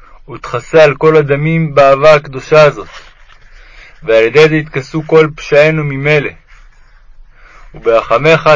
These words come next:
תעלה את כל הנשמות הנפולות שאין להם עלייה, כי אם על ידי שפיכות דמים של אדם גדול. רחם עליהם בזכות וכוח השפיכות דמים הרבה שנשפך מגדולי הצדיקים הנוראים בלי שיעור בחינם.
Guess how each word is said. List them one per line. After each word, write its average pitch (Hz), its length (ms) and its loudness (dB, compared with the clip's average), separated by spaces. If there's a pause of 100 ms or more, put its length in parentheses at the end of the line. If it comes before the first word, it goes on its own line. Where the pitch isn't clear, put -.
תעלה 147 280 2
את 151 80 -2
כל 160 220 0
הנשמות 151 580 -4
הנפולות 151 580 -4
שאין 151 300 -4
להם 156 260 -2
עלייה, 143 420 2 (440)
כי 139 220 -6
אם 156 120 -2
על 151 60 2
ידי 147 300 -2
שפיכות 147 580 -10
דמים 147 340 -4
של 139 200 -4
אדם 147 300 0
גדול. 139 380 0 (1600)
רחם 165 340 0
עליהם 160 340 2
בזכות 151 400 -8
וכוח 147 360 0
השפיכות 151 540 -8
דמים 156 340 -4
הרבה 151 280 2
שנשפך 151 720 -4
מגדולי 147 420 -2
הצדיקים 156 600 -6
הנוראים 156 560 -2
בלי 147 280 -6
שיעור 156 440 -6
בחינם. 143 560 -2